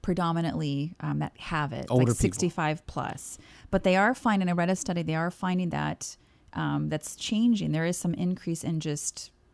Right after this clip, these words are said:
Speaker 1: you know, communicable, uh, spreading, like, from, like, kinda like what happened to him. Most of the time they see it, it's from, like, hospital stays and things like that.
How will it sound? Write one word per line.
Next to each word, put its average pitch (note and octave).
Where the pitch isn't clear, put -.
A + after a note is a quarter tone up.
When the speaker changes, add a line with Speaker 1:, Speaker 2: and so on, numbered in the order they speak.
Speaker 1:
you E3+
know, D3+
communicable, E3
uh, C3+
spreading, -
like, C3+
from, C#3
like, -
kinda G3
like D#3+
what -
happened D#3+
to -
him. -
Most A3
of A#3
the -
time F3+
they D#3+
see -
it, D3+
it's D3
from, C#3+
like, C3+
hospital D#3+
stays D3+
and D3
things C#3+
like B2+
that. -